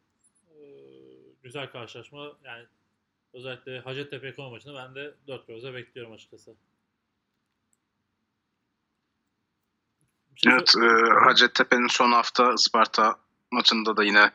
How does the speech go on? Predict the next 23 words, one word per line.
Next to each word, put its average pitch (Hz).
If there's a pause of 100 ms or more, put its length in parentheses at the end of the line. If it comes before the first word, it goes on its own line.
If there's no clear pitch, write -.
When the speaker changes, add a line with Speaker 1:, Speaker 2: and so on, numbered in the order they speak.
Speaker 2:
gözlemci 104
olarak 101
tribündeydim. 127 (200)
Çok - (160)
enteresan 127
bir 113
maçtı 107
o 107
da. 156 (140)
Kısaca 107
ondan 107
da 104
bahsedeyim 107
ben. 151 (120)
Speaker 1:
Lütfen. 135 (1120)
Speaker 2:
E, 110
Hacettepe 147
bir 160
kick -
return 139
touchdown'ıyla 135
başladı 110
maça. 104